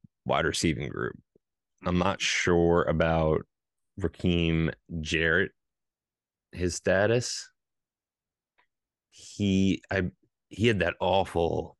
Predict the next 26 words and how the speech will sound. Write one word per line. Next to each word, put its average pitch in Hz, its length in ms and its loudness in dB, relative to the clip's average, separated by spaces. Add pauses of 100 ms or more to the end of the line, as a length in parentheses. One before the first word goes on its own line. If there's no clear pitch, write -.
(140)
looking 87 300 0
injury 80 380 0
against 80 320 -4
Michigan, 82 720 -2
I - 60 -8
think - 200 -8
it 50 80 -2
was 62 340 -4
earlier 55 300 -4
in 55 100 -8
the 60 80 -12
season, - 460 -10 (400)
where 78 140 -2
he 82 120 -2 (300)
fell 92 180 4
on 85 120 2
his, 78 160 0
he - 60 -14 (140)
fell 92 120 0
on 85 80 0
his 80 140 -8
leg 87 280 2
and 82 100 -2
it - 120 -6 (420)
looked 85 400 -2
awful. 82 520 0